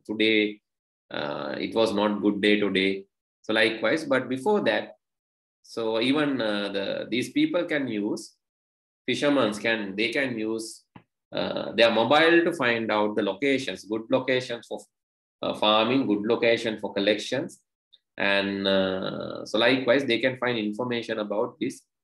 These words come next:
using automated sensors. Developed countries are using that. Okay,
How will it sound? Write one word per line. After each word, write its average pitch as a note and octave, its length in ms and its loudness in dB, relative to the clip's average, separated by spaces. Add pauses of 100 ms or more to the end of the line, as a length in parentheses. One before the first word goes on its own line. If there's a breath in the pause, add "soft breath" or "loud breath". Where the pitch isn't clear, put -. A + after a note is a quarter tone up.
(140)
using G#2 560 0 (180)
automated A2 600 2
sensors. - 600 -12 (460)
Developed B2+ 400 4
countries G#2+ 320 -2
are A#2 80 2
using F#2 340 -6
that. - 120 -18 (1600)
Okay, E3 420 4